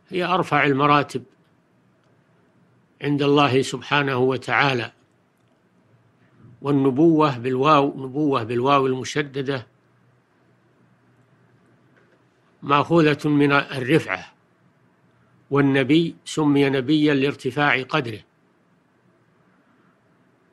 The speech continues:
وقيل النبوة مأخوذة من النبوءة وهو النبأ والخبر،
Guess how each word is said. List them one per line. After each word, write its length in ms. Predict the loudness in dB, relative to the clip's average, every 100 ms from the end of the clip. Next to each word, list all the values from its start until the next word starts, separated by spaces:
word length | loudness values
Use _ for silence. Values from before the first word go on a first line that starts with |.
| _ _ _ _ _ _ _ -8
وقيل 460 | -4 6 8 8
النبوة 720 | 6 6 4 4 4 6 4
مأخوذة 580 | 2 -2 -2 0 2 2
من 200 | 0 0
النبوءة 760 | 0 0 -2 -2 -2 -6 -12 -18 -12
وهو 220 | -6 -4
النبأ 480 | -2 -2 0 -4 -6
والخبر، 500 | -10 -2 0 0